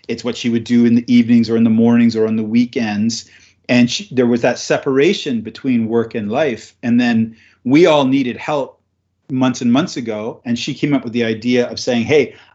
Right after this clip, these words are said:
I can do virtual yoga lessons for you to, you know, de-, de-stress the team." And we're like, "Oh, I didn't know you." Well, at least I, I'm like, "Oh, I didn't know you were a yoga instructor." And so it revealed something about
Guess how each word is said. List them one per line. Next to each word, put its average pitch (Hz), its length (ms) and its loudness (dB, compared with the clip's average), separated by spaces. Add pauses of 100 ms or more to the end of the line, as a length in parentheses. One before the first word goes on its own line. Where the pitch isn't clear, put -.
I 139 120 0
can 139 200 -2
do 117 320 0
virtual 113 720 0
yoga 156 360 2
lessons 110 480 -6
for 104 220 -4
you 107 220 -2
to, 113 180 -4
you 104 380 -4
know, 104 80 -6
de-, 104 200 -10
de-stress 123 640 0
the 98 100 -12
team." 123 500 2 (460)
And 123 260 4
we're 196 160 6
like, 131 360 0
"Oh, 427 240 2
I 294 80 -4
didn't 440 200 2
know 220 120 -4
you." - 200 -10
Well, 123 140 -2
at 107 40 -8
least 139 200 -4
I, 117 260 -2
I'm 110 80 -2
like, 127 180 -2
"Oh, 392 160 -4
I 359 60 0
didn't 339 160 -2
know 131 80 -6
you 113 160 -4
were 101 300 -8
a 98 80 -8
yoga 110 260 -2
instructor." 151 580 -6 (360)
And 131 120 4
so 156 200 4
it 151 260 -2
revealed 156 560 -2
something 156 340 -6
about 131 380 -4